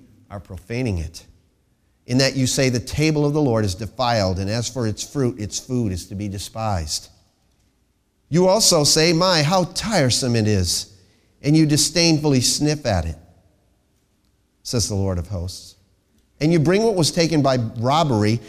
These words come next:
and what is lame or sick, so you bring the offering. Should I receive that from your hand, says the Lord? But cursed be the swindler who has a male in his flock and vows it, but sacrifices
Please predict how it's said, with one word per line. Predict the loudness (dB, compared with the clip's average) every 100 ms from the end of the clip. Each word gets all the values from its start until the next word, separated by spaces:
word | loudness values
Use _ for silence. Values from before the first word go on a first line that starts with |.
| -6
and | 0
what | 2 2
is | 2
lame | 2 2 4 2
or |
sick, | 2 0 2 -2 -4 -18 -20 _
so | -4 2 4
you | 4
bring | 2 4
the | 4 4
offering. | 0 -6 -10 -10 -14 _ _ _ _
Should | -4 0 4
I |
receive | 4 4 2 2 2
that | 2 0
from | -4 -4
your | -2
hand, | -2 0 0 0
says | -2 -2
the |
Lord? | -4 -6 -8 -12 _ _ _ _ _ _ _ _ _ _ -8
But | -6
cursed | 0 2 2 0
be | 0
the | 0
swindler | 0 -2 0 0 2 2
who | 2 2
has | 0
a | 0
male | 0 0 2 2
in |
his | 0 -2
flock | -6 -2 -2 -2
and | -4 -6
vows | -2 0 0 0
it, | -4
but | -6 -8
sacrifices | -2 -2 -4 -8 -10 -8 -8 -10 -14